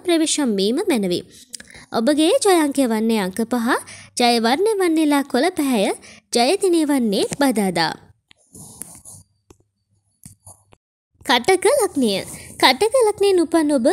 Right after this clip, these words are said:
මුදල් කටයුතු වලදී සැලකිලිමත් වෙන්න. ලග්නාධිපති සඳු දෙවැන්නේ ගමන් කරන සතියේ මුල් දිනය ඔබගේ කතා බහ තුළ වඩාත් සුහද බවක් ගෙන දෙනවා.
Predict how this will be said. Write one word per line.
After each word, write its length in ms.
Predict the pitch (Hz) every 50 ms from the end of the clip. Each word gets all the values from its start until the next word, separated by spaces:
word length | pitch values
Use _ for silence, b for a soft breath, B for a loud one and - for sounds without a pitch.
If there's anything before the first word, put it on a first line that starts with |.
| -
මුදල් 280 | - 403 311 - 320 302 -
කටයුතු 400 | 269 226 190 240 233 226 - 269
වලදී 280 | 262 254 247 226 339 494
සැලකිලිමත් 760 | - - 277 214 214 247 - - 427 359 339 403 554 - - 302
වෙන්න. 200 | 277 233 202 185 143 - B B B B B B B
ලග්නාධිපති 760 | 208 240 240 247 - 453 508 466 - - - 349 339 - 320 440 494 -
සඳු 260 | - 370 339 320 403 403
දෙවැන්නේ 360 | 349 311 320 302 277 277 294 285 -
ගමන් 260 | 220 190 185 180 196 190
කරන 260 | 233 226 202 214 226 262 381
සතියේ 500 | 539 - - 247 214 214 - 277 269 254 254
මුල් 160 | 254 277 320 -
දිනය 200 | 415 359 320 302 294 392 - B B B B B - -
ඔබගේ 340 | 262 233 370 453 - 508 453 -
කතා 280 | 285 - - 349 330 254
බහ 120 | 294 302 294 -
තුළ 160 | 277 269 302
වඩාත් 400 | 381 359 302 247 247 269 277 - -
සුහද 280 | 269 247 277 302 254 302 247
බවක් 260 | 285 285 359 494 - -
ගෙන 200 | 294 233 226 196
දෙනවා. 300 | 190 180 175 170 151